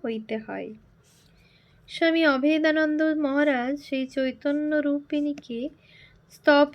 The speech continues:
করে ওই কথাই স্মরণ করিয়েছেন, "দোষানশ শেষান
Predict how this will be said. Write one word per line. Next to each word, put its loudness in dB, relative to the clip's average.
করে 4
ওই 2
কথাই 0
স্মরণ -6
করিয়েছেন, -8
"দোষানশ 2
শেষান -4